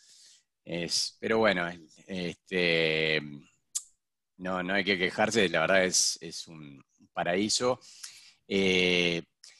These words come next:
y Eric, y bueno, le, le voy a contar un poco a la audiencia, hay muchos que se están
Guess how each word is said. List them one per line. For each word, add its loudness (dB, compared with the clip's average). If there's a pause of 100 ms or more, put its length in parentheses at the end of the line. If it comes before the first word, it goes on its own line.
(100)
y 2
Eric, 4
y 2 (140)
bueno, 2
le, -10
le -4
voy 2
a 4
contar 4
un 0
poco 4
a 6
la 8
audiencia, 4
hay 2
muchos -2
que -6
se -6
están 0